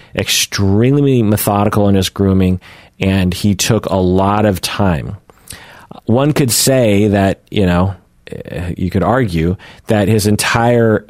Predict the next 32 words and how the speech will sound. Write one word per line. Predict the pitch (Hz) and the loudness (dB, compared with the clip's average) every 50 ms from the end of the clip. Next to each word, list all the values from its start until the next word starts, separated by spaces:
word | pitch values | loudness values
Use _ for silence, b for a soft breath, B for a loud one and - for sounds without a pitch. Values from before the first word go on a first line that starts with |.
| - | -2
medical | 110 107 104 117 127 139 - - 107 95 | 0 0 2 2 2 0 0 0 0 0
degree | 82 85 85 80 82 80 80 78 80 - - - | 0 -2 -2 -2 -2 -2 -2 -2 -2 -4 -4 -2
was | 98 95 98 95 92 92 90 92 90 - - - _ _ | 0 0 2 2 2 2 2 0 0 -2 -6 -10 _ _
in | - 104 98 95 | -2 0 0 0
preparation | 90 - - 113 107 101 - 104 92 90 92 104 104 101 - - 85 82 80 78 80 80 | -2 -2 0 0 0 0 0 0 2 2 2 2 2 0 0 -2 -2 -2 -2 -4 -4 -6
so | - - - 92 | -6 -4 -2 0
that | 87 85 85 82 | 0 0 -2 -2
he | - - 90 85 | -2 -2 -4 -2
could | - 90 85 | -2 -2 -4
harm | - - 90 87 87 87 85 82 87 B B B B B | -2 -2 0 0 2 2 0 0 -2 B B B B B
young | - 92 90 92 95 | -2 0 0 0 0
people. | - - 73 64 - - - - - - B B B B B B B B B B B B B B B B | -2 -4 -6 -6 -4 -6 -6 -6 -8 -12 B B B B B B B B B B B B B B B B
So | - - - 127 120 120 117 110 104 101 - _ _ _ _ _ _ _ _ _ _ _ _ _ _ _ - - - | -6 -2 0 0 2 2 2 0 -2 -4 -8 _ _ _ _ _ _ _ _ _ _ _ _ _ _ _ -8 -4 -4
let's | 120 - - | -4 -2 0
get | 143 131 120 123 | 0 2 2 2
into | 120 117 104 - 107 | 2 0 0 0 0
the | 98 95 | 0 2
definition | 85 87 95 92 - - 92 90 90 85 - 92 90 | 0 0 0 0 0 0 0 0 2 2 2 2 2
here | 92 87 85 | 2 2 2
of | 82 80 80 | 0 -2 -2
grooming. | - 87 85 82 76 71 78 95 95 - - B B B B B B B B B B B B B B - - - - _ - - _ - | -2 0 0 0 0 -4 -6 -8 -10 -14 -20 B B B B B B B B B B B B B B -20 -20 -20 -20 _ -20 -20 _ -2
In | - 151 | 0 2
a | 151 139 | 2 2
nutshell, | 139 135 131 - - 131 110 104 90 | 2 2 2 2 2 2 2 2 2
it's | 98 104 - - | 0 0 0 0
just | - 113 110 - - - | 0 0 0 0 -2 -2
preparing | - 113 - - - - 131 123 123 123 120 120 120 110 | -2 0 0 -2 -2 0 0 2 2 2 2 2 2 0
a | 95 101 | 0 0
child | - - - 113 104 101 98 95 92 - | -2 0 0 0 0 0 0 -2 -2 0
to | - 92 | -2 0
be | 80 92 87 | 0 0 0
a, | 85 78 | 0 -2